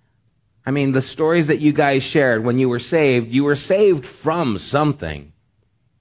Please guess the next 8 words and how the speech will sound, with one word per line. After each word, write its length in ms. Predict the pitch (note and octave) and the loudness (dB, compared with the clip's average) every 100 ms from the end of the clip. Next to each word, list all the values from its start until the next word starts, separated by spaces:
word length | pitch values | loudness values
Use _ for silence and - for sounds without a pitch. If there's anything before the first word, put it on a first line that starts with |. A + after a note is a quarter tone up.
| _ _ _ | _ _ _
Whether 300 | A2 A#2 A#2+ | -2 0 2
it 80 | A2 | 0
was 160 | A2 - | -4 -4
from 160 | A#2+ | -6
hanging 420 | G#2 B2+ C3 C3+ | -4 -2 0 2
in 140 | B2 A2 | 2 0
a 40 | |
tree, 600 | G2 - C3 C3+ C3 A#2+ | -4 -4 0 2 0 -4